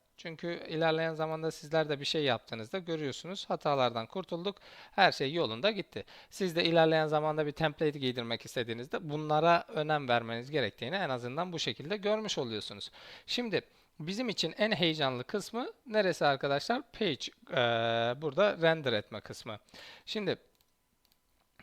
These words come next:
geleceğim menünün altında şu page header'ın içerisinde bir takım değişiklikler yapacağım. Bu değişiklikler nereden gelecek biliyor musunuz? Bu değişiklikler Start Bootstrap'a gittiğimde buna tıkladığımda artık buraya geliyorum. Güzel, sıkıntı yok.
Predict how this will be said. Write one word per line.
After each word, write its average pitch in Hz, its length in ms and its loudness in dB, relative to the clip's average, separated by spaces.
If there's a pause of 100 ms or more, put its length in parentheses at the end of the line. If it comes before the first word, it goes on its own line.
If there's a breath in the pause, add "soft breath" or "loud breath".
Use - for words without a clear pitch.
(100)
geleceğim 151 580 4
menünün 156 420 -2
altında 147 460 2
şu - 140 -10
page 165 340 -2
header'ın 143 520 0 (300 soft breath)
içerisinde 156 640 0
bir - 60 -8
takım 160 280 0
değişiklikler 135 640 -2
yapacağım. 98 380 -10 (460 loud breath)
Bu 214 160 -4
değişiklikler 170 800 2 (220)
nereden 185 340 4
gelecek 113 440 0
biliyor 180 200 -4
musunuz? 117 380 -10
Bu 185 120 -8
değişiklikler 175 640 -2
Start 180 380 -2
Bootstrap'a 151 460 -6
gittiğimde 139 440 -8
buna 160 160 -4
tıkladığımda 151 520 -2
artık 143 280 2
buraya 147 180 2
geliyorum. 143 580 0 (280)
Güzel, 135 380 -2
sıkıntı 135 500 -6
yok. 143 320 -2